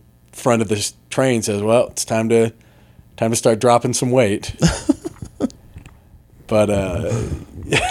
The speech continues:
<laughs> so, again, Griffiths Park Observatory,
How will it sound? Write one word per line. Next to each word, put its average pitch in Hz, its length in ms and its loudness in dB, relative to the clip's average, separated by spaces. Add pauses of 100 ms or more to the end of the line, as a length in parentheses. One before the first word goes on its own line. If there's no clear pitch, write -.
(140)
<laughs> - 880 -8
so, 160 300 -4 (380)
again, 135 520 0 (220)
Griffiths 175 280 0
Park 135 360 0
Observatory, 113 920 -2